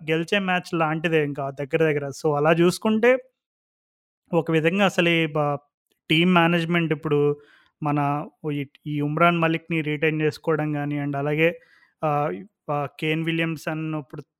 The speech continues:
ఓకే, తన ఫామ్ కొంచెం కన్సర్న్‌గా ఉండొచ్చు, అంటే, ఆ, త-, పర్సనల్‌గా తను అంతగా కాంట్రిబ్యూట్ చేయలేకపోతున్నాడని. But still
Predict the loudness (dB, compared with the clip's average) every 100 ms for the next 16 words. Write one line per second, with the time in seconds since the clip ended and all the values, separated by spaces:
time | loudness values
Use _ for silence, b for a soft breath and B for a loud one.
0 | -6 -2 0 0 -2 0 0 0 0 -4
1 | -4 -4 -4 0 0 0 0 2 2 2
2 | 0 -4 -4 -2 0 0 -2 b b b
3 | -4 -4 -4 -4 -4 -2 0 2 2 2
4 | 2 0 0 -2 0 0 0 2 0 2
5 | 2 2 0 -2 0 -2 -2 -4 2 2
6 | 4 4 4